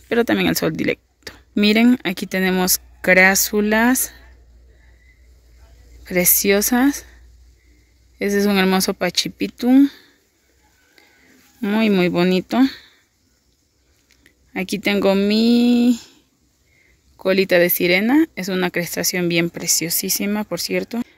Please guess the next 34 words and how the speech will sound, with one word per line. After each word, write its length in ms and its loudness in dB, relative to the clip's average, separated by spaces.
Bueno, 240 0
ya 140 4
me 140 -2
di 80 0
la 100 4
vuelta 360 0
para 180 -2
venir 260 0
por 160 -2
acá. 320 0
Aquí 240 -8
está 180 -6
esta 220 -8
preciosa 400 -6
Echeveria 480 0
Funky. 640 2
Me 140 -4
encanta 400 0
esta 220 -2
sucu, 340 -4
es 80 0
de 160 -2
tamaño 480 0
grande. 640 2
La 120 0
voy 140 4
a 60 2
trasplantar 720 -4
ya 180 -2
porque, 500 -6
para 160 2
que 100 -2
siga 260 0
creciendo. 520 -2